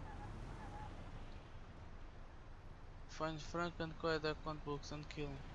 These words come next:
Ah. Para baixo, Matinos.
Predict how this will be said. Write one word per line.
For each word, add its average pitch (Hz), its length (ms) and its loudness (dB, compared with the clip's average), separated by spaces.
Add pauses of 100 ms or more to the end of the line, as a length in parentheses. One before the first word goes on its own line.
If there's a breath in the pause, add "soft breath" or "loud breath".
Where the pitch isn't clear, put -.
(2500)
Ah. 208 120 6 (3000)
Para 160 120 4
baixo, 156 300 12
Matinos. 147 580 4